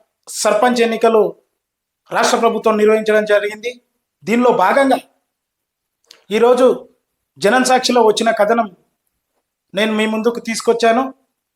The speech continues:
ఇంటికి కేజీ చికెన్, వ్యక్తికి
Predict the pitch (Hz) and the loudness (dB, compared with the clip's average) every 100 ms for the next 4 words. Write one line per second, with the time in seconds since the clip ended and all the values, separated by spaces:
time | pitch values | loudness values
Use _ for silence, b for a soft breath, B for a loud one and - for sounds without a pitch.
0 | _ _ _ _ _ _ _ _ _ _ | _ _ _ _ _ _ _ _ _ _
1 | _ _ _ _ _ _ _ _ _ _ | _ _ _ _ _ _ _ _ _ _
2 | 202 240 294 294 285 202 - _ _ _ | -4 0 -2 0 0 -2 -10 _ _ _
3 | _ _ _ _ _ - 240 240 240 240 | _ _ _ _ _ 2 2 4 0 0
4 | 262 294 - _ _ _ _ _ _ _ | 2 0 -2 _ _ _ _ _ _ _
5 | _ _ _ _ _ _ _ _ _ _ | _ _ _ _ _ _ _ _ _ _
6 | _ _ _ _ 190 208 208 277 294 208 | _ _ _ _ -4 -2 -2 0 0 0
7 | - | -4